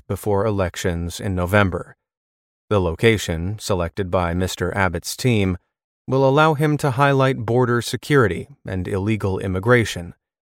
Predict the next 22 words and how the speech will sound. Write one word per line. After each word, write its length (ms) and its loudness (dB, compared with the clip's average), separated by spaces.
which 240 -6
he 140 -2
has 160 -4
made 260 0
central 520 -2
to 160 -6
his 160 -8
campaign. 680 -4
Mister 340 0
O'Rourke 680 4
is 200 0
trying 440 2
to 160 -2
harness 360 0
voters' 560 4
anger 540 2
over 280 -2
Texas's 720 -2
rightward 600 0
shift 400 -2
on 160 -2
abortion 580 0